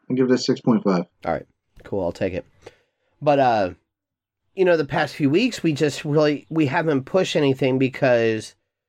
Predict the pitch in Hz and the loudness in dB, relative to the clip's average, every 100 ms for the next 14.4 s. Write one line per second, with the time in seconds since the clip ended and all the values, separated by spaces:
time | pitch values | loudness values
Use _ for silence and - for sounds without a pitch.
0 | _ _ _ _ _ _ _ _ _ _ | _ _ _ _ _ _ _ _ _ _
1 | 147 147 - 151 143 170 160 143 139 127 | 0 0 0 -2 0 2 2 2 2 0
2 | 120 - - _ _ _ _ _ _ _ | -2 -8 -20 _ _ _ _ _ _ _
3 | - 139 214 247 269 240 180 147 151 220 | -16 -6 -2 0 0 -2 -2 0 0 0
4 | - - - _ _ _ _ _ _ 180 | -4 -12 -20 _ _ _ _ _ _ -2
5 | 156 143 180 180 - - 151 120 127 165 | -2 2 2 2 2 2 2 2 0 0
6 | 165 160 160 139 135 160 160 147 143 170 | 2 2 0 -6 -8 -2 4 6 6 4
7 | 190 - 185 196 190 175 151 120 - 131 | 2 0 0 2 0 2 2 0 0 -2
8 | 110 139 120 104 110 - - 113 104 101 | -2 0 0 -2 -4 -6 -4 0 0 -2
9 | - _ _ _ _ _ _ 165 160 139 | -6 _ _ _ _ _ _ 2 2 2
10 | 147 - 156 139 - 185 196 156 131 123 | -2 -2 -2 -2 -2 0 0 2 0 0
11 | 120 - 147 135 120 160 208 170 131 127 | -2 0 4 4 4 4 4 4 2 2
12 | 135 - 165 135 151 131 156 214 165 123 | 0 0 -2 0 0 0 2 4 2 0
13 | - 165 151 143 151 147 139 170 247 185 | 0 0 0 -2 -2 0 2 2 2 0
14 | 123 113 110 117 | 0 2 0 -4